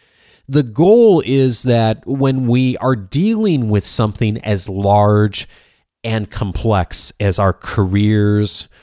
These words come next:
or perhaps some relationships we're working with in the workplace, or perhaps a year-long project we're working on, or perhaps, perhaps a very complex relationship with a particular customer or supplier, it is very easy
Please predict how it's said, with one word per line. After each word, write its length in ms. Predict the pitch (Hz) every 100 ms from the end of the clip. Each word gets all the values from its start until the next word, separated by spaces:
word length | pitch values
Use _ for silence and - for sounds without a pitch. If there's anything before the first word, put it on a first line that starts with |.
| _ _
or 220 | 98 92 85
perhaps 500 | 101 90 104 113 -
some 260 | - 90
relationships 760 | 87 85 110 - 104 113 101 107
we're 100 | 98
working 240 | 104 101
with 180 | 98 -
in 60 | 90
the 80 |
workplace, 680 | 85 95 - - 95 95 -
or 60 | 85
perhaps 420 | - 98 117 -
a 40 | 92
year-long 920 | 87 87 104 110 117 107 104 101 95
project 600 | - 101 101 101 110 -
we're 80 | 95
working 380 | 98 95 98
on, 300 | 98 98 98
or 120 | 95 82
perhaps, 580 | - 95 120 - -
perhaps 340 | - - 113 -
a 100 | 80 - - - _
very 220 | 117 117
complex 880 | - - - 120 120 - 107 - -
relationship 720 | 95 92 101 - 98 107 -
with 100 | 92
a 60 | -
particular 480 | 95 - - 90 87
customer 640 | - 98 - 104 95 95
or 180 | 92 85
supplier, 720 | - - - 90 90 90 - - _ - _
it 100 | 123
is 140 | 120 101
very 580 | 98 98 120 139 151 151
easy 920 | 143 - 113 107 104 - 85 80